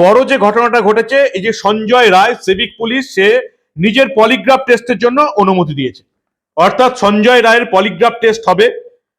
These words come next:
আরো বেশ কয়েকজন, তার মধ্যে অধ্যাপক, অধ্যক্ষ সন্দীপ ঘোষ এবং বাকি চারজন যারা ওই দিন ওই অত্যাচারিত মহিলা ডাক্তারের সঙ্গে খাবার খেয়েছিল, এদের প্রত্যেকের পলিগ্রাফ টেস্টের জন্য এই শিয়ালদা আদালত কিন্তু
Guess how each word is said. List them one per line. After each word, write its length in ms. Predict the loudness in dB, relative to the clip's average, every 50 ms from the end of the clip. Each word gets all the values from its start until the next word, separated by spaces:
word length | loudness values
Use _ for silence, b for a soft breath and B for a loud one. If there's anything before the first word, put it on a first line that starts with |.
| _ _ _ _ _ 0 2 4
আরো 140 | 4 4 2 2 2
বেশ 140 | 0 0 0 0 0
কয়েকজন, 360 | 0 0 0 0 -2 -2 -2 0 0
তার 140 | 0 0 0 -2
মধ্যে 200 | -4 -2 0 -2 -2 0 -2 -2
অধ্যাপক, 380 | -2 0 0 2 2 2 0 0 -2 -4 -6
অধ্যক্ষ 300 | -4 -2 -4 -6 -4 -4 -6 -2 -2
সন্দীপ 340 | -2 -2 -2 -2 -2 -4 -2 0 2
ঘোষ 240 | 4 4 4 2 0 -4 -14 B B B B B -2
এবং 140 | 0 0 0 0 0 0
বাকি 220 | 0 0 -2 -4 -2 0
চারজন 360 | 0 0 0 0 0 -2 -2 0 0
যারা 140 | 2 2 2 2 2 2
ওই 100 | 2 2 0 -2
দিন 140 | -2 -2 -2 -2 0 0
ওই 80 | 0 0 0 0 -2
অত্যাচারিত 500 | -2 -2 0 -2 0 2 2 0 2 2 2 2 2
মহিলা 220 | 2 2 2 4 4 2
ডাক্তারের 340 | 0 0 0 -2 -2 -2 -4
সঙ্গে 160 | -4 -6 -4 -2 0
খাবার 200 | 0 0 0 0 0
খেয়েছিল, 300 | 0 -2 -2 -2 -4 -4 -4 -4 b b b b -2 2
এদের 180 | 2 2 2 2 0
প্রত্যেকের 480 | -2 -2 -2 -2 -6 -2 0 0 0 0 0
পলিগ্রাফ 420 | 0 0 0 -2 0 0 0 0 0 -2
টেস্টের 320 | -2 -2 0 0 -2 0 2
জন্য 180 | 0 2 2 2 0 0 -2 -6 _ _ _ _ _ _ _ _ _ _ _ _ _ _ _ _ _ -4
এই 180 | -2 0 2 2 0 -2 -4 -8 -2
শিয়ালদা 420 | 0 2 2 2 2 2 2 0 2 2 0
আদালত 280 | 2 2 2 0 0 0 -2
কিন্তু 200 | -4 -2 -2 -4